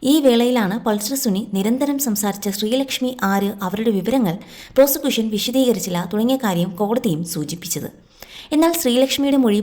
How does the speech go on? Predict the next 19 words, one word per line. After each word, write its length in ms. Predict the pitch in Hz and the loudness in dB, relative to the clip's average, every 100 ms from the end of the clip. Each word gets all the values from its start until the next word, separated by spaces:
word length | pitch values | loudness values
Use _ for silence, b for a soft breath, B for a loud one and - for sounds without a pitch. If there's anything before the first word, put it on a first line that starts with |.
| 208 | 2
പോലീസ് 240 | 202 208 202 | 2 2 0
നേരത്തെ 320 | 190 208 254 - | -2 0 -4 -2
എടുത്തിരുന്നുവെന്ന് 560 | 190 208 240 254 185 190 226 | -4 -2 0 2 0 -2 -2
അവരുടെ 240 | 196 214 214 | 0 0 0
ഭർത്താവ് 420 | 196 - 269 170 - 180 | -4 0 0 0 -2 -4
പറയുകയാണ്. 420 | 156 156 147 120 B B B B | -4 -4 -6 -8 B B B B
പലതവണ 340 | 247 277 269 254 | 2 2 0 -2
പോലീസ് 220 | 240 226 226 | -2 -2 0
വിളിപ്പിക്കുകയും 420 | 202 202 233 240 233 | -2 -2 -2 0 0
ചോദ്യം 260 | 196 214 233 | -2 0 0
ചെയ്യുകയും 280 | 233 214 214 | 0 0 -2
ഉണ്ടായി. 220 | 185 180 254 226 | -2 -4 -4 -2
മൊബൈൽ 240 | 196 226 226 | 0 0 0
ഫോൺ 140 | 226 226 | -2 0
പോലീസിന് 340 | 196 202 196 208 | -2 0 -4 -2
കൈമാറുകയും 520 | 208 240 269 190 175 - | -2 2 2 2 -2 -4
ചെയ്തിരുന്നു. 360 | 156 156 151 - _ 277 | -8 -6 -8 -8 _ 2
കേസുമായി 440 | 285 302 320 285 240 | 2 2 2 2 4
ബന്ധമില്ലെന്ന് 500 | 226 254 233 226 | 4 4 4 2